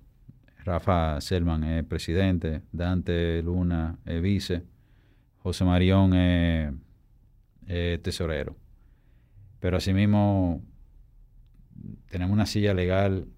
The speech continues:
que es, yo ni me lo creo, que es O M G.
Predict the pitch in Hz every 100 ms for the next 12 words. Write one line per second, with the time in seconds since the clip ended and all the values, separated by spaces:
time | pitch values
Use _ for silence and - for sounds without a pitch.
0 | - - 82 92 - - - - - _
1 | _ _ - - 92 - - 92 95 101
2 | 87 80 90 76 73 73 76 80 90 92
3 | 87 90